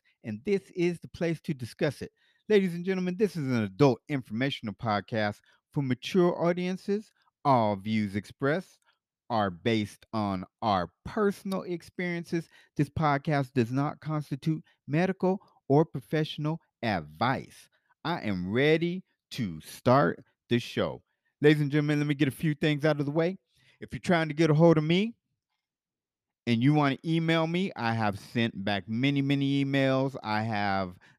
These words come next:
discussed many things. I have answered many questions, and I will continue to do that. We swing L V at gmail dot com. We swing L V at gmail dot com. If you would like to join our group,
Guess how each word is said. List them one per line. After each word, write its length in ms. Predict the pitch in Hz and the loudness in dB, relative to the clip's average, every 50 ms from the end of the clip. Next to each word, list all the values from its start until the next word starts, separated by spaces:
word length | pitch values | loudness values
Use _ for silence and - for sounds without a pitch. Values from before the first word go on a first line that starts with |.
| _ 90 | _ -4
discussed 640 | 101 104 101 - - - - 156 151 139 - - | -4 -4 -4 -4 -10 -4 0 0 0 0 -2 -6
many 280 | 135 131 127 120 107 101 | -4 -4 -2 -2 -4 -6
things. 500 | - - 160 165 170 165 165 170 160 - - - | -4 -2 -2 0 0 -2 -4 -6 -8 -12 -10 -6
I 120 | 113 110 | -4 -4
have 220 | 110 107 92 90 98 _ - | -2 -4 -4 -6 -8 _ -6
answered 340 | 139 139 139 127 - 123 113 | -4 -4 -4 -4 -4 -8 -6
many 300 | 113 117 117 113 104 92 | -4 -4 -2 -2 -4 -6
questions, 540 | _ - 196 175 180 - - 175 160 160 143 _ _ _ _ - | _ -2 -2 -2 -2 -2 -4 -8 -8 -8 -10 _ _ _ _ -12
and 80 | 107 - - | -12 -8 -2
I 100 | 139 143 | 0 0
will 160 | 139 123 104 | 2 0 0
continue 480 | - - 98 95 - - 170 160 139 127 | -2 -4 -6 -6 -2 -2 0 0 0 -2
to 140 | 113 113 | -2 -4
do 220 | 104 113 165 180 160 | -2 -2 -2 0 2
that. 280 | 127 117 113 104 - _ _ _ _ _ _ _ _ | 2 0 0 0 -4 _ _ _ _ _ _ _ _
We 220 | - 104 135 185 190 | -2 4 6 6 6
swing 400 | - - - 170 165 160 160 - | 4 2 0 0 2 2 2 0
L 220 | 139 139 139 139 | 2 2 2 2
V 300 | 127 120 131 131 135 - - | 2 2 2 2 2 2 0
at 200 | 117 113 98 90 | -2 -4 -4 -4
gmail 500 | 90 117 143 156 147 139 131 123 120 107 | -2 2 2 4 4 6 4 4 4 4
dot 220 | 120 113 90 92 | 2 0 0 0
com. 360 | - 151 156 151 151 156 170 - - | 0 0 2 2 2 0 -2 -6 -10
We 400 | 90 98 117 127 131 135 139 147 | -4 0 2 4 4 4 2 0
swing 540 | - - - - 120 120 117 117 120 123 - - | -4 -10 -10 -4 -2 0 0 0 -2 -4 -6 -4
L 240 | 113 113 110 110 107 | -2 0 0 0 0
V 320 | 98 92 110 107 107 110 - | -2 -2 0 0 0 -2 -2
at 220 | - 101 101 92 90 | -4 -4 -4 -4 -6
gmail 420 | - 110 110 104 101 101 101 92 | -6 -4 -2 0 0 -2 -2 -2
dot 200 | 95 98 95 - _ | -2 -4 -4 -6 _
com. 280 | - 165 156 113 85 - _ _ _ _ - | -4 -2 -2 -2 -4 -8 _ _ _ _ -8
If 180 | 113 107 - | -8 -8 -4
you 80 | - 151 | -4 -2
would 120 | 127 117 107 | -2 0 0
like 180 | 127 143 151 - | 0 -2 -2 -6
to 80 | 135 | -12
join 360 | 120 104 113 135 139 139 139 | -6 -2 2 2 2 2 0
our 160 | - 123 117 107 | 0 -2 -2 -2
group, 320 | 98 95 107 143 185 220 | -2 0 2 2 2 2